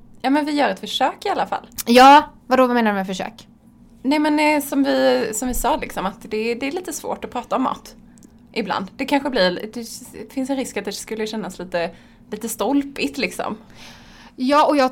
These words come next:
Speaker 2: jag tror också att jag kan tycka att det kan bli lite så här, äh, ja, men jag vet inte, lite pinne i röven-aktigt att snacka mat.
Speaker 1: Ja.
Speaker 2: Alltså så här, här sitter någon som kan och så ska man berätta hur folk gör och mat är så mycket mer än så.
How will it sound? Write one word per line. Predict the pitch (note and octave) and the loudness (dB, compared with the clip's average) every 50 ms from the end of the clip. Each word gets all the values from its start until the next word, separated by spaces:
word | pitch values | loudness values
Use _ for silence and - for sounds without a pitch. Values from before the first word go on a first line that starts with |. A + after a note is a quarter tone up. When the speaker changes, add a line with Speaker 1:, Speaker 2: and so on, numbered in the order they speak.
| - - | -2 -2
Speaker 2:
jag | C4+ C4 C4 C4+ | -2 -2 -2 -2
tror | - E4 E4 | -2 -2 -2
också | - - A#3 | -2 -2 -4
att | G#3+ | -4
jag | G#3 G3 | -4 -4
kan | G#3+ G3+ | -6 -6
tycka | F#3+ A3+ A3 - | -8 -8 -6 -6
att | F#3 F#3 | -6 -4
det | - F#3 | -6 -4
kan | F#3 F#3 F#3 F#3+ | -2 -2 0 0
bli | G3 F#3 F3 E3+ | 0 0 0 -2
lite | E3+ F3 F3 - F3+ F3+ | -2 -4 -6 -6 -6 -6
så | - F#3+ | -4 -4
här, | F3+ F3 E3 E3 E3 E3+ E3 E3 E3 D#3+ | -4 -2 -2 -2 -2 0 0 0 0 0
äh, | D#3+ D#3+ - - - - - - - - - - - - - - - - - - - - - | -2 -4 -8 -18 -20 -20 -20 -20 -20 -18 -14 -12 -10 -10 -10 -12 -16 -20 -20 -20 -20 -12 -6
ja, | A#3 | -2
men | A#3 A#3 A#3 | -2 0 2
jag | A#3+ A#3 A#3 | 2 2 0
vet | A3 A#3 A3+ | 0 -2 -2
inte, | A3+ G#3+ A3 G3+ | -4 -4 -4 -4
lite | F#3+ F#3+ F#3+ G3 | -4 -4 -6 -4
pinne | - G#3+ G3+ F#3+ F#3+ | -4 -2 0 2 2
i | |
röven-aktigt | F#3+ G3+ G3 F#3 F3 F3+ F3+ F3 - - - G#3+ - - - | 2 4 2 2 2 0 -2 -4 -6 -6 -6 -6 -6 -6 -8
att | F3+ | -8
snacka | F#3 F#3+ F3+ F#3 F3 | -8 -8 -6 -6 -6
mat. | D#3+ G2 - - - - - | -6 -6 -8 -8 -12 -10 -6
Speaker 1:
Ja. | - G#3+ | -2 -2
Speaker 2:
Alltså | A3 G#3 G#3 G#3+ G#3 G#3 | 0 2 4 2 2 2
så | F#3+ A3 | 2 4
här, | G3 F3+ D#3+ | 4 4 4
här | - G#3+ A3 G#3 G#3 G3+ | 4 4 4 4 4 2
sitter | G#3 - A3 G#3+ - G#3 | 0 -4 -4 -4 -2 -2
någon | G3+ F#3 F3 F3 F3+ F3+ | -2 -2 -2 -2 -2 -2
som | - F#3 F#3 F3+ | 0 0 0 0
kan | F3 D#3 D3+ D3+ E3 F3 E3+ F3 F3 F3+ - - | 0 0 0 2 2 2 0 -2 -2 -4 -8 -12
och | - - - F3 F3+ | -18 -14 -10 -8 -6
så | - F#3 | -6 -6
ska | F#3 - G3 F#3 | -6 -4 0 0
man | F#3 F#3 | 2 2
berätta | F#3 G3 F#3+ - - - | 2 2 -2 -4 -6 -8
hur | F3 E3+ | -8 -6
folk | - - D#3+ D#3+ - F#3 | -4 -4 -6 -4 -2 0
gör | F#3 F#3 F3 F3+ F3+ F3 F3 F3 F3 F3 - | 4 6 6 8 8 8 8 6 6 4 4
och | - G3 | 2 2
mat | G3 F#3+ G#3 A#3+ A#3 | 4 6 6 4 4
är | A3 | 0
så | - G3 | -2 0
mycket | F3+ F3+ F3+ - F3 | 0 0 -2 -2 -4
mer | F3 E3+ D#3+ D3+ D3+ | -4 -4 -4 -4 -4
än | D#3 E3 | -4 -6
så. | - - - A#3 - - D#2 - - | -4 -2 0 0 0 -2 -4 -6 -6